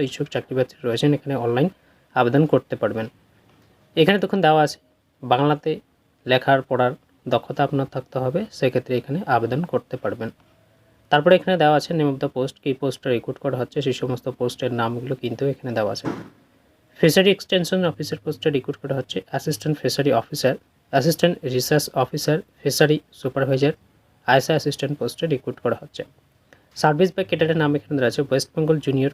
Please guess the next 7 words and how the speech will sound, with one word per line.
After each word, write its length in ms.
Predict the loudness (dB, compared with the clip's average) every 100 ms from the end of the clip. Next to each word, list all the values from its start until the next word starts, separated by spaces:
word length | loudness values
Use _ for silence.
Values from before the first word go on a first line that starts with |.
| -4
ফিশারি 320 | -4 0 0 0
সার্ভিস 300 | -2 -4 -10 -12 _ _ _
গ্রেড 280 | 0 4 4 2 _ -4
টুতে 240 | -2 2 0
আপনাদের 280 | 0 -4 -4 -8 _ _ _ _ _ _ -4
এই 140 | 0 0 -2 _ -2
সার্ভিসে 360 | 2 2 2